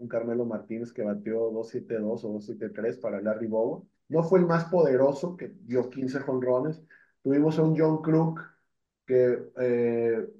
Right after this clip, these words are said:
no sé si fue segundo lugar o, o lo de los primeros cinco. Segundo lugar, obviamente, detrás de Tony Gwynn, de, en ese equipo también. Y John Kruk, líder del equipo con veintiún jonrones, bateando más de trescientos en la temporada ochenta y siete.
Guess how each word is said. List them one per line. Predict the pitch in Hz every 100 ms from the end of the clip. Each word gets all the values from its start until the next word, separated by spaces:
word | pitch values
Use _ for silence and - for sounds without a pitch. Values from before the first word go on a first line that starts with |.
| _
no | - 135 135
sé | 151
si | 151
fue | - 156
segundo | 151 127 143 156 160
lugar | 139 131 139 147 160 - _ _ _ -
o, | 120 113 117
o | 117
lo | 113
de | 113 120
los | 110
primeros | - 117 127 135 -
cinco. | 147 143
Segundo | - 131 175
lugar, | 156 156 156
obviamente, | 160 165 160 160 160 139
detrás | 127 143 139
de | 143
Tony | - 135 131
Gwynn, | 123 135 156 - _ _ _ _ _
de, | 113 120
en | 131
ese | 127 139
equipo | 135 127 131
también. | 123 117 123 135 160 - _ -
Y | 120
John | 139 139
Kruk, | 147 151 147 - 117
líder | 139 147 147
del | 143
equipo | 127 143 139
con | 135 127
veintiún | 120 117 143
jonrones, | 143 139 139 147 147 131
bateando | 123 - 135 135
más | 135 131
de | 131
trescientos | 131 113 - 131 131 160 - _ _ _ _ _
en | 131
la | 120
temporada | 117 123 131
ochenta | - 117 117
y |
siete. | 117 131 131 156